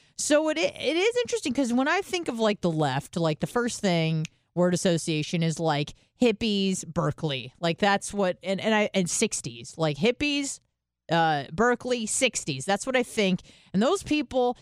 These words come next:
didn't fucking trust the government. Those people were living on,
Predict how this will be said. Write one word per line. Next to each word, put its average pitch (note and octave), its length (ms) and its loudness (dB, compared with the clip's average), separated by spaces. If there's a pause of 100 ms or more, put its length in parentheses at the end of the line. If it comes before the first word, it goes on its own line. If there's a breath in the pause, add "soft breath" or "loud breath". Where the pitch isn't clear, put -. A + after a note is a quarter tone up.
didn't F#3 220 0
fucking C3+ 300 -4
trust B2 340 -6
the C3+ 60 -12
government. C#3+ 540 0 (180 soft breath)
Those C4+ 300 4
people G#3+ 500 0 (140 loud breath)
were E3 100 2
living F#3+ 360 2
on, E3 340 2